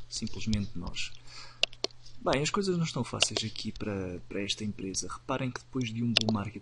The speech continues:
bastante intenso e de um ciclo ascendente muito corretivo do ponto de vista técnico, acabamos por ter aqui um movimento descendente, hum, após a quebra em baixa desta linha de tendência.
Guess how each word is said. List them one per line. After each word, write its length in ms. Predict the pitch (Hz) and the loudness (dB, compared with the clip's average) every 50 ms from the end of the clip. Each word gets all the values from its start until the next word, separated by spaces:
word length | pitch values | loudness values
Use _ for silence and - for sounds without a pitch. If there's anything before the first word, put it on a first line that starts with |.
| - | -6
bastante 340 | 110 - - 117 110 - - | -6 -2 -2 0 0 0 0
intenso 540 | 104 104 - 98 101 101 101 101 - - - | -2 -2 -2 -4 -4 -2 -2 -2 -2 -4 -6
e 60 | 98 | -8
de 160 | 98 101 107 | -6 -4 -2
um 180 | 104 101 101 104 | 0 0 2 2
ciclo 320 | - - - - - 110 | 2 2 0 0 -2 0
ascendente 500 | 107 - - 117 107 101 98 92 92 - - | 0 2 2 4 4 4 2 0 -2 -4 0
muito 260 | 113 117 117 110 - | 2 2 2 2 0
corretivo 680 | - - - - - 101 95 - - - 104 95 92 95 | -4 -8 -8 -4 -2 -4 -4 -4 -4 -6 -6 -6 -6 -8
do 80 | - - | -12 -12
ponto 280 | - - - 95 98 - | -12 -10 -8 -8 -8 -10
de 40 | - | -10
vista 280 | - - - - - - | -8 -6 -6 -6 -6 -6
técnico, 520 | - - 101 98 - 117 110 107 - - - - - - - - - | -4 -2 -2 -2 0 -2 -2 -2 -2 -6 -8 -8 -6 -8 -8 -10 -8
acabamos 260 | - - 147 143 131 - | -6 -2 -2 0 0 -2
por 160 | - - - | -4 -4 -2
ter 140 | - 131 120 | 0 0 0
aqui 180 | 117 - - | 0 2 2
um 40 | 107 | 2
movimento 540 | 107 113 107 113 113 110 104 95 101 - - - | 2 4 4 4 4 4 2 2 -2 -6 -4 0
descendente, 760 | - - - 120 113 110 107 104 107 107 104 104 - - - - - 110 | 2 2 4 4 4 4 4 4 4 2 2 2 0 -4 -8 -8 -6 -4
hum, 720 | 107 101 98 98 101 95 92 92 90 90 82 78 78 76 - - - | -2 -2 0 0 0 0 -2 -2 -2 -4 -4 -4 -4 -6 -10 -12 -14
após 340 | - - - - 127 123 113 | -14 -4 0 2 4 4 4
a 60 | 120 | 2
quebra 260 | - - 117 110 113 | 2 0 2 2 4
em 80 | 113 104 | 4 4
baixa 300 | 101 104 104 - - 107 | 4 2 2 2 2 2
desta 220 | 104 101 - - | 2 0 0 0
linha 180 | 101 107 101 104 | 0 0 0 0
de 0 | |
tendência. 420 | - - 95 92 92 95 - - | 0 -2 -4 -2 0 0 -2 -2